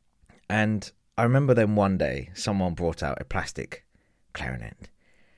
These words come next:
uh, entirely plastic as well. Not, not just the body, but the keys were plastic too, and the pads were made out of rubber. Actually, it, to describe it like that doesn't give, you know, doesn't give it its credit, because this was a phenomenal instrument,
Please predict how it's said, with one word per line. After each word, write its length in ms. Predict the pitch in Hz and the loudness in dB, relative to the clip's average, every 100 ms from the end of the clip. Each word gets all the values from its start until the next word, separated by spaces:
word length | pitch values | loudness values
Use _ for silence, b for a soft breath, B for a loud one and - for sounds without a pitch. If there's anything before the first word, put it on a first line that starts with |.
| _ | _
uh, 120 | 87 - | -8 -4
entirely 560 | 117 123 - 101 71 64 | -2 -2 0 0 0 -6
plastic 440 | - 60 - 64 | -6 -8 -8 -12
as 120 | 65 65 | -10 -10
well. 120 | 55 | 0
Not, 260 | 113 156 147 | 2 4 6
not 320 | 165 185 131 | 8 8 6
just 540 | 143 156 - - - | 10 10 10 0 -2
the 100 | 110 | 0
body, 480 | 85 101 76 62 - _ _ _ - | 2 2 0 -6 -14 _ _ _ -2
but 200 | 98 - | 0 0
the 80 | - | 0
keys 640 | - 196 151 95 80 - b b - | 6 6 6 4 -2 -10 b b 0
were 120 | 98 | 2
plastic 460 | 113 98 - 87 | 4 2 0 -6
too, 140 | - 98 | 0 6
and 200 | 120 123 | 6 4
the 40 | |
pads 400 | - 131 113 95 | 4 6 8 6
were 100 | 98 | 0
made 220 | 92 90 | 0 -2
out 140 | 80 78 | -2 -4
of 100 | 73 | -4
rubber. 280 | 78 71 - B B | -6 -6 -12 B B
Actually, 600 | - 151 127 117 95 - _ | 6 6 6 0 0 -4 _
it, 260 | 117 113 - b b | 0 0 0 b b
to 100 | 131 | -2
describe 460 | 135 127 147 139 123 | 2 4 10 10 10
it 80 | |
like 160 | 80 76 | 4 0
that 180 | 69 - | -4 -2
doesn't 320 | 87 78 71 - - | -2 -4 -8 -14 -10
give, 240 | - 85 - | -6 -6 -8
you 300 | - - 67 | -16 -12 -10
know, 120 | 58 - | -10 -6
doesn't 260 | 87 78 | -6 -6
give 120 | 69 67 | -8 -10
it 100 | - - | -12 -12
its 320 | 78 - - _ - | -12 -12 -16 _ -4
credit, 420 | 120 98 65 - - | 0 0 -2 -10 -8
because 300 | 92 87 87 | -4 -2 -2
this 160 | 92 | -2
was 120 | 98 | -2
a 80 | 90 | -2
phenomenal 640 | - - 110 110 92 78 | -2 -2 2 2 2 -2
instrument, 440 | 78 - - 53 | -6 -8 -14 -16